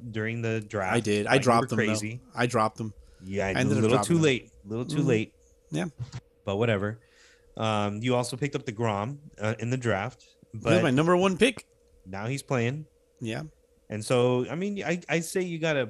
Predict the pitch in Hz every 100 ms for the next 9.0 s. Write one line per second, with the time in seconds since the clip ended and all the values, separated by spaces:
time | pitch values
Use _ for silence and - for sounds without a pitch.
0 | - - 139 110 139 127 123 - - -
1 | 123 127 110 107 110 113 123 - 104 117
2 | - 113 117 - 113 110 107 107 101 101
3 | 98 98 120 - - 107 104 104 101 98
4 | 101 98 95 101 - _ _ _ - 110
5 | 147 151 - 143 135 135 - 135 147 -
6 | - 113 110 107 104 85 107 98 117 117
7 | 101 110 127 131 139 107 117 - 113 104
8 | 123 143 113 110 104 101 107 98 107